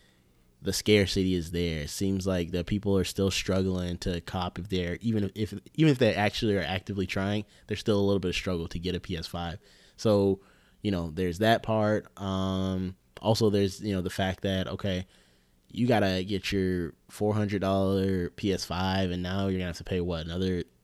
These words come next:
what, I, I don't know what the P S V R original was costing, but what it, it's probably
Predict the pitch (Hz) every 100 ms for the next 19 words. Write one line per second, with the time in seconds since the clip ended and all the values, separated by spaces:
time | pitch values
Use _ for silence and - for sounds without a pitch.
0 | - - - 95 101 104 110 101 95 92
1 | 87 92 104 90 92 98 104 107 - 80
2 | 95 120 110 92 87 92 - 90 87 87
3 | 90 95 _ _ _ _ 104 101 92 95
4 | 95 101 107 90